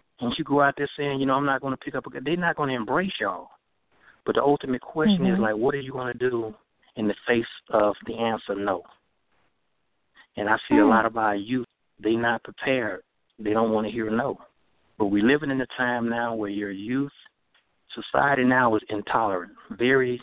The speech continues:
Speaker 1: you know, not tolerant with these youth. I'm seeing youth now age fourteen, fifteen years, then sentenced to life sentences. So what that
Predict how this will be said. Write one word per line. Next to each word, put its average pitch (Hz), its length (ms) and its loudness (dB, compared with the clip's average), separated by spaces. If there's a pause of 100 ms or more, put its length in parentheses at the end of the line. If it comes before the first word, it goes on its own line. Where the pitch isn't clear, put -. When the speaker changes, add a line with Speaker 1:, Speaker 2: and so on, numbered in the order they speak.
(120)
Speaker 1:
you 113 140 -8
know, 104 160 -2
not 110 260 -2
tolerant 98 440 0
with 95 120 -6
these 95 240 -8
youth. 92 220 -8 (240)
I'm 120 100 2 (100)
seeing 120 280 4
youth 120 300 -2
now 117 460 0 (180)
age 110 300 0
fourteen, 117 380 -4
fifteen 120 420 -2
years, 135 360 -2 (440)
then 107 240 2
sentenced 113 240 0
to 107 80 0
life 107 240 2 (120)
sentences. 107 360 -6 (1040)
So 123 80 2
what 123 160 2
that 113 120 4